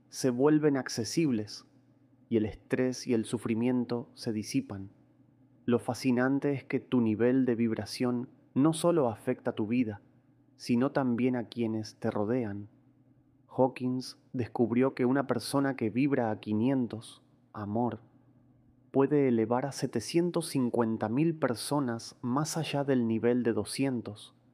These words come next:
el nivel del coraje. Esto significa que cuando alcanzas niveles más altos de conciencia,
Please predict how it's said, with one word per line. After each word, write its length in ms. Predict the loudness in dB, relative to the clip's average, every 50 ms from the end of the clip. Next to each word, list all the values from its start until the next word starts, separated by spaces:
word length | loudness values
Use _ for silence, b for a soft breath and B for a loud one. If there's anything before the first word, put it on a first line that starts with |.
| _ _ _ _ -2
el 260 | 0 2 2 2 2
nivel 320 | 2 2 2 2 2 0
del 160 | 0 -2 -2
coraje. 500 | -2 -2 -2 -2 -4 -6 -10 -12 -16 -16 -16 _ _ _ _ _ _ _ _ _ _ _ _ _ _ _ _ _ _ _ _ -14
Esto 200 | -8 -6 -6 -2
significa 720 | -2 0 2 2 2 0 0 -2 -4 -4 -2 -2 -4 -4
que 140 | -4 -8 -10
cuando 340 | -4 -4 -2 -2 0 0 0
alcanzas 760 | -2 -2 -4 -4 -4 -4 -4 -4 -4 -6 -6 -8 -8 -6 -4
niveles 640 | -2 0 0 0 0 2 2 2 0 -2 -4 -6 -6
más 380 | -4 -2 -2 -4 -4 -6 -6 -4
altos 500 | -4 -2 -4 -4 -4 -6 -8 -8 -6 -6
de 100 | -6 -4
conciencia, 800 | -4 -4 -6 -6 -8 -6 -4 -4 -2 -2 -4 -6 -8 -8 -10 -10